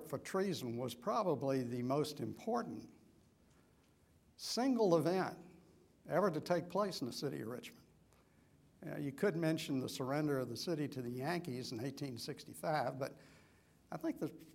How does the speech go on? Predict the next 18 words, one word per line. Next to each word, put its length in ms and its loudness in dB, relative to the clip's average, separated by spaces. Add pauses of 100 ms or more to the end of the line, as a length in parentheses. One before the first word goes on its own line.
(300)
the 60 -10
Burr 220 4
trial 300 4
still 360 2
ranks 500 0
right 240 2
up 180 2
there 140 4
at 80 0
the 80 -10
head 180 0
of 100 -4
the, 100 -8 (500)
head 140 4
of 100 0
the 60 -6
batch, 520 2 (880)
uh, 400 4